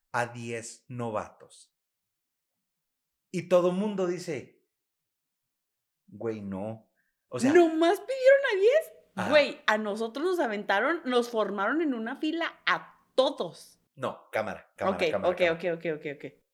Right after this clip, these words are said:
Speaker 1: "Necesitamos a diez novatos". Y nadie decía, y nadie decía, y nadie decía. Bueno,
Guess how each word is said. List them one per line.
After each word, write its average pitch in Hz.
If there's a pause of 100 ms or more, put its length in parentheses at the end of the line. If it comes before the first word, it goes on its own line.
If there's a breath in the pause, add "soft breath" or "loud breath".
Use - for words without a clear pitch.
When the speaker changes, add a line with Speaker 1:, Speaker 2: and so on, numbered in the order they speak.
(920)
Speaker 1:
"Necesitamos 156
a 175
diez 143
novatos". 135 (1500)
Y 131
nadie 117
decía, 123
y 113
nadie 104
decía, 113
y 113
nadie 113
decía. 113 (1700)
Bueno, 294